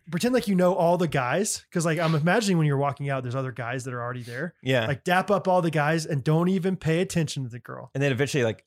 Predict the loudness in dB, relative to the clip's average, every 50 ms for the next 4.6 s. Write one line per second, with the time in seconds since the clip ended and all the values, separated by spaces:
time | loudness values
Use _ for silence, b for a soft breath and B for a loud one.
0 | _ 0 2 4 4 4 4 4 4 2 4 4 6 6 4 2 0 -4 -2 2
1 | 2 4 4 2 0 -2 -2 0 0 0 0 2 2 4 4 6 6 6 6 6
2 | 6 6 6 6 6 6 6 6 4 4 4 2 2 2 4 4 4 4 4 4
3 | 4 4 4 6 4 4 4 4 4 4 4 4 2 -2 0 0 -2 -2 0 0
4 | 0 0 0 0 -2 -2 -2 0 0 -2 -2 -4